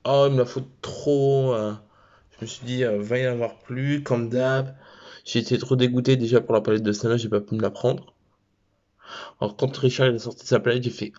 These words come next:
Oh, il me la faut de trop, elle est trop, trop belle. » Et bah du coup, j'ai pu me la prendre. <laughs> C'est dommage parce que j'ai pas les deux palettes de Sana.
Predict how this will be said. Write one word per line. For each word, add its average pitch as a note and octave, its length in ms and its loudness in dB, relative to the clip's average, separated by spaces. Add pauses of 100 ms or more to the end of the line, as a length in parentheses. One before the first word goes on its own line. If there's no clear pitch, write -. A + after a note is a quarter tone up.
(160)
Oh, F3+ 240 4
il C3 80 0
me A#2+ 80 4
la A#2 80 4
faut C#3+ 180 2
de G#2+ 140 2
trop, - 420 2
elle F#2 100 0
est F2 120 -8
trop, - 220 0
trop A#2 180 2
belle. » G2 240 2 (1400)
Et B2 80 -4
bah G2 100 -4
du - 120 -16
coup, - 140 -10
j'ai C3 120 -6
pu - 120 -18
me A#2+ 60 -16
la G#2 80 -10
prendre. - 400 -20 (220)
<laughs> - 720 -20
C'est A#2 160 -14
dommage A2+ 300 -6
parce - 120 -16
que - 60 -18
j'ai G#2 100 -10
pas A#2+ 120 -6
les B2 100 0
deux A2+ 100 -6
palettes - 280 -6
de - 60 -14
Sana. - 340 -16